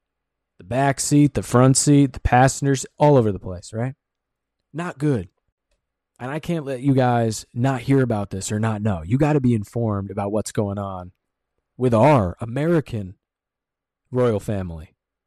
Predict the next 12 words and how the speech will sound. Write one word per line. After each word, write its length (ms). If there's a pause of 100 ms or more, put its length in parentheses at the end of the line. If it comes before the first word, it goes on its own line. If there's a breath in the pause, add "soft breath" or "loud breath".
(720)
L 160
O 160
L, 140
real 180
quick 320
on 220
the 80
royal 220
family, 360
Prince, 420
uh, 220
Philip, 440